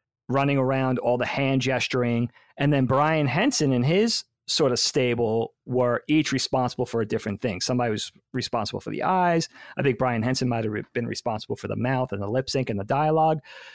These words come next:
Very, very tricky because they all had to act as one. It's really like a, puppeteering is really like a dance. You know, you really have to have a rhythm. You're a dancer.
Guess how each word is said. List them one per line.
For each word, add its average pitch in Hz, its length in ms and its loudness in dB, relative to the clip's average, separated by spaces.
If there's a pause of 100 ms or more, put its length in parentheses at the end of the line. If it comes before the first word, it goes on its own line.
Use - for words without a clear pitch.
(300)
Very, 165 380 4
very 170 300 6
tricky 269 340 2
because 131 300 2
they 139 100 2
all 160 280 4
had 175 200 0
to - 180 -2
act 127 280 0
as 117 120 0
one. 143 280 0
It's - 160 -2
really 349 180 4
like 127 180 0
a, 117 100 -4 (100)
puppeteering 151 580 0
is 117 140 0
really 120 280 2
like 107 180 -4
a 101 60 -6
dance. - 600 -8 (180)
You 131 160 2
know, 123 80 4
you 131 180 4
really 202 280 4
have 156 220 -2
to - 80 -4
have 117 260 -4
a 104 80 -2
rhythm. 104 400 -4
You're 101 160 -2
a 101 60 -4
dancer. 98 600 -6